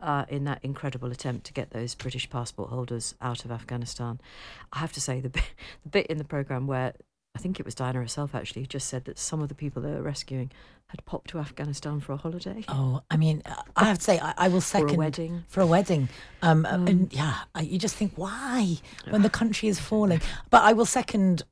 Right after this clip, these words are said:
Speaker 2: everything you said about the documentary. It's absolutely phenomenal. Um, and there's so much in it that you just think, "God, what a mess."
Speaker 1: Mm.
Speaker 2: Um,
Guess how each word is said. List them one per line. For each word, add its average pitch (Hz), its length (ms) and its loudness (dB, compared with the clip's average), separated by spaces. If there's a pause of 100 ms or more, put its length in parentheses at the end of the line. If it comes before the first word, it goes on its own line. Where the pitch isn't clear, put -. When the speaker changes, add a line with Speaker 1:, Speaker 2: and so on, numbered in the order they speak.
(140)
Speaker 2:
everything 170 380 2
you 131 100 2
said 135 240 0
about 123 380 -4
the 139 100 -4
documentary. 127 680 -4
It's - 300 -6
absolutely 135 560 -4
phenomenal. 131 720 -2 (400)
Um, 147 480 4 (100)
and 185 120 6
there's 214 100 4
so 214 360 0
much 180 300 0
in 175 80 -2
it 139 160 -2
that - 100 -10
you 147 140 -6
just - 240 -8
think, - 220 -12 (120)
"God, - 200 -14
what - 120 -10
a 165 60 -4
mess." 170 640 -2 (400)
Speaker 1:
Mm. 151 40 4
Speaker 2:
Um, 165 420 8